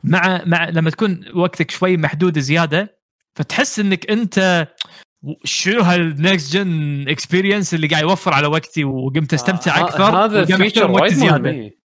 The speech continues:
Speaker 2: وايد مهم هالفيتشر. ترى، ترى نفس السويتش حطوا الستاند باي مود نفس كأنه تلفون، ترى وايد يلعب دور كبير. إذا أنت مثلًا شخص بيزي وتبي تاخذ معاك مثلًا شيء تقدر بسرعة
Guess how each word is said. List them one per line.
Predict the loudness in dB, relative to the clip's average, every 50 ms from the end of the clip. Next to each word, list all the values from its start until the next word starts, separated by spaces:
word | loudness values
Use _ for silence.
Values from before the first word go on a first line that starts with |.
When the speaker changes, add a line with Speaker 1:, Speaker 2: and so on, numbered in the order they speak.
| _
Speaker 2:
وايد | -6 -2 0 2 2 2 2
مهم | 2 0 2 2
هالفيتشر. | 0 -2 -2 -2 -4 -2 -2 -4 -4 -4
ترى، | -2 0 2 4 4 2 2
ترى | 0 0 2 2
نفس | 2 2 2 2 2 4 4 4
السويتش | 2 2 2 0 0 0 0 0 0 0 -2
حطوا | -4 -4 -4 -2 0 0 2 2
الستاند | 0 0 -2 -2 -4 -2 -2 -2 -2 -2 0
باي | 2 2 4 4 4
مود | 2 2 0 0 0 0 -2
نفس | -6 -4 -4 -4 -6 -6 -8 -10 -12 -14 -16 -18 -18 -20 -14 -8
كأنه | -4 -2 0 0 2
تلفون، | 2 2 2 4 4 2 2 0 -2 -6 -14 _ _ _ _ _ _ _ _ _ _ _ _ -4
ترى | 0 0
وايد | 0 0 0 -2 0 4 4 4 6 6
يلعب | 4 2 4
دور | 4 2 2
كبير. | 2 0 0 0 0 -2 -4 -10
إذا | -8 -4 -2 -2
أنت | -2 0 0
مثلًا | -2 -2 0 0 0 2 2 0 -2 -4 -10 -14 -20 -20 -20 -14 -8
شخص | -6 -6 -4 -4 -4 0
بيزي | 0 0 2 2 0 0 -2 -6 -6
وتبي | -6 -4 -4 -2 -2 -2 0 2 2 0
تاخذ | 2 0 0 0 0 -4 -4
معاك | -2 -2 0 0 -2 -2 -6 -10
مثلًا | -8 -6 -6 -4 -4 -6
شيء | -4 -2 -2 -2
تقدر | -2 -4 -4 -4 -4 -4
بسرعة | -4 -6 -4 -2 -2 0 0 -2 -2